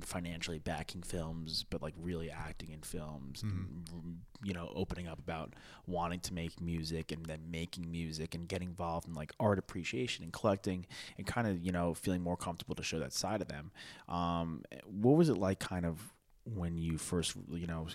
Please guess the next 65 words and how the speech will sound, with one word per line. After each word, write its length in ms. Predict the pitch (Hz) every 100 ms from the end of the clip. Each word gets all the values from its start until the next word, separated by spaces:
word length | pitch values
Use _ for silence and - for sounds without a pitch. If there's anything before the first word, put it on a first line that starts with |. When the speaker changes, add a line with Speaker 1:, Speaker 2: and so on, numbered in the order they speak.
| -
Speaker 1:
came 220 | - 95
out 160 | 92 85
to 60 | -
people 300 | 90 90 80
in 80 |
a 60 | 80
sense 260 | 80 82 78
were 60 |
like, 160 | 76 -
"Okay, 220 | - 85
I'm 160 | 78 78
a 20 |
poet 380 | - 90 82 78
and 80 |
this 140 | 80 -
is 100 | 80
what 80 | 80
I 80 |
do 240 | 78 - 82
and 100 | 78
this 100 | -
is 120 | 58
what 80 | 76
I 20 |
have 140 | 78
a, 80 | 73 -
you 120 | - 82
know, 240 | 73 71 -
affinity 400 | - 92 82 80
for 220 | - 78
and 80 | 78
what 80 | 76
I 40 |
wanna 520 | 78 85 87 85 80 - -
Speaker 2:
Mm. 220 | 101 98 95
Speaker 1:
release," 420 | 85 90 101 -
in 60 |
the 80 | 80
sense, 320 | 76 85 82 -
and 160 | 95 95
then 140 | 92
going 300 | 92 95 90
from 520 | 82 90 85 78 - - -
just, 220 | 196 - -
you 80 | 147
know, 100 | 131
releasing 380 | 104 98 - 87
poems 280 | - 87
on 60 | 85
your 100 | 73
story 520 | - 92 95 85 69 -
to 140 | - 78
going 440 | 78 78 73 73 - - - - -
now 320 | 92 87 90
telling 220 | - 85
people 220 | - 90
that 60 | 78
you're 80 | 78
writing 260 | 82 82 80
a 60 |
book? 320 | 76 92 80
Was 100 | 85
there 140 | 85 90
a 40 |
difference 600 | 80 85 - 87 90 -